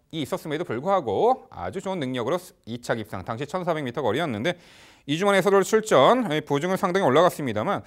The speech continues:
뭐 이미 장거리 무대에서도, 어, 충분히 검증을 받았던 전력이고요. 어, 지난 삼월 일일 날, 그쵸? 천팔백 미터 거리, 은근 이 강평 송구도 사 차까지 했던 말. 늘어난 거리에서도 최근의 상승세의 전력을 충분히 이어나갈 수 있는 말로 팔 번 뉴욕 망치 말씀드려보겠고요.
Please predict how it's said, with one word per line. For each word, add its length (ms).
뭐 120
이미 140
장거리 340
무대에서도, 880
어, 220
충분히 380
검증을 420
받았던 380
전력이고요. 760
어, 120
지난 180
삼월 240
일일 400
날, 560
그쵸? 400
천팔백 340
미터 200
거리, 320
은근 480
이 120
강평 280
송구도 240
사 160
차까지 380
했던 220
말. 160
늘어난 300
거리에서도 640
최근의 340
상승세의 540
전력을 360
충분히 300
이어나갈 360
수 100
있는 140
말로 160
팔 200
번 200
뉴욕 260
망치 480
말씀드려보겠고요. 800